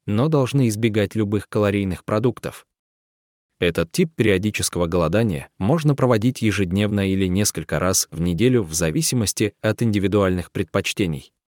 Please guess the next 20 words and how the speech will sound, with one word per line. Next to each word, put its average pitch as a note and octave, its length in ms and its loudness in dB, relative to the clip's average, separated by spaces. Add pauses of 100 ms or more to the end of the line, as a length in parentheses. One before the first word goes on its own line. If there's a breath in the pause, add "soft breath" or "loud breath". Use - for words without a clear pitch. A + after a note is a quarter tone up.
(680)
Исследования A#2+ 720 2
показывают, A#2+ 580 0
что - 260 -2
прерывистое G2 600 0
голодание E2+ 680 0
не F#2 180 0
только F3 340 0
помогает G#2 480 2
сбросить F#2 520 0
вес F2 300 0 (160)
и G#2 100 0
улучшить G#2+ 540 0
метаболическое F#2 760 0
здоровье, F2 580 0 (180)
но G2 220 0
и G2+ 100 2
может C3 360 0
оказывать G#2 540 -2
омолаживающее F#2 800 0
действие, D#2+ 540 -2